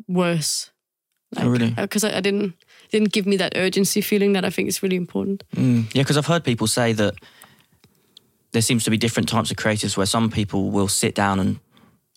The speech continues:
Speaker 2: sort of force themselves to create in a window of time, and that works for them. And then others say that they need to sort of wait for moments of inspiration, and then they'll go and create, and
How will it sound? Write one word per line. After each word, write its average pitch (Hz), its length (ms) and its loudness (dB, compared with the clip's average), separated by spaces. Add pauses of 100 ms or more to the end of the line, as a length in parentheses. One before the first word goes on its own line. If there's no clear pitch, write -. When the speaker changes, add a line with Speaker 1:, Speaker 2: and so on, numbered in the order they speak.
(420)
Speaker 2:
sort - 220 -2
of - 40 -8
force 113 240 2
themselves 95 360 0
to - 120 -6
create 95 340 0
in 98 80 0
a 98 40 2
window 98 320 2
of 101 80 -2
time, 104 440 0 (340)
and 98 140 0
that 90 100 0
works 101 280 2
for - 100 -6
them. 104 180 -2 (400)
And - 80 -2
then 98 100 2
others 98 320 2
say 95 280 0
that 95 240 -2 (340)
they 95 240 0
need 95 320 0
to 92 240 0
sort - 200 -4
of 101 60 -6
wait 98 240 0
for 95 480 -2 (640)
moments 101 480 2
of 104 80 -2
inspiration, 101 540 0
and 98 100 0
then 95 120 0
they'll 98 160 2
go 98 220 2
and 104 140 0
create, 101 400 -2
and 101 280 0